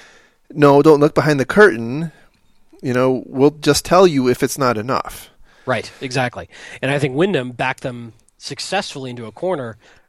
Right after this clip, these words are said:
Speaker 2: to make them decide that something had to be a reasonable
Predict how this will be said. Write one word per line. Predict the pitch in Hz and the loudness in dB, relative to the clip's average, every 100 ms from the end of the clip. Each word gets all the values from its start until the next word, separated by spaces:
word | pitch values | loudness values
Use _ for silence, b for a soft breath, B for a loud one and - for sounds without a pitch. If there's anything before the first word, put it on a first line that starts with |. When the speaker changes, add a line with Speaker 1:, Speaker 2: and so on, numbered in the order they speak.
| _ | _
Speaker 2:
to | - 131 113 | -12 -10 -12
make | 113 143 139 | -6 -4 -2
them | - 123 | -2 -2
decide | 120 120 165 131 123 104 | -4 -6 -4 -4 -4 -8
that | 110 | -12
something | - - 160 151 127 | -10 -6 -6 -8 -10
had | 131 127 | -10 -10
to | 120 | -12
be | 117 110 | -12 -14
a | 113 | -14
reasonable | 110 127 120 120 107 110 107 101 | -10 -8 -8 -10 -10 -10 -10 -10